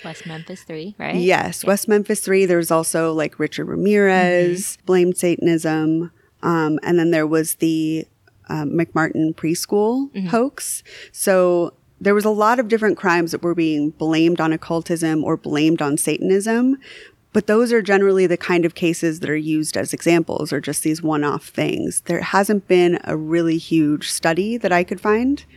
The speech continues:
Speaker 2: However, I'm gonna keep looking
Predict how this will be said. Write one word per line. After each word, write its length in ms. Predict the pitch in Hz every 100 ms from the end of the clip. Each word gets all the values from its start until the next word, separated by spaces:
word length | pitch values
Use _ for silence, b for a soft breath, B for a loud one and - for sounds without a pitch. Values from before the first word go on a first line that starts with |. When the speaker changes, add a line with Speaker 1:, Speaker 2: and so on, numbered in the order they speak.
| b b b b b
Speaker 2:
However, 840 | - 196 202 254 180 165 156 156 175 b b _
I'm 160 | 202
gonna 180 | 196 240
keep 260 | 240 233 -
looking 500 | 185 175 - - 170